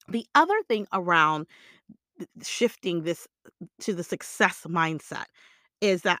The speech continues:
I want you to put yourself in challenging new situations. You're like, "Wait a minute, wait a minute. You just talked about, just talked about the, the F word that we're not supposed to say anymore. And now you're telling me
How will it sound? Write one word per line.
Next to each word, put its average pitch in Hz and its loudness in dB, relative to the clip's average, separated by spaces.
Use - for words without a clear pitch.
I 208 4
want 240 -4
you 160 -4
to 185 0
put - -2
yourself 160 -6
in 185 0
challenging 285 0
new 190 -4
situations. - -12
You're - -4
like, 147 -4
"Wait 175 0
a - -6
minute, 151 -6
wait 143 -10
a - -18
minute. - -18
You 220 -4
just 311 -6
talked - -8
about, 143 -8
just 453 -2
talked - 0
about 170 0
the, 151 -8
the 165 -6
F 190 -2
word 139 -6
that 156 -4
we're 147 -4
not 147 0
supposed 160 -8
to - -20
say 185 2
anymore. 135 -6
And 185 -2
now 220 6
you're 370 0
telling 285 -2
me 240 -6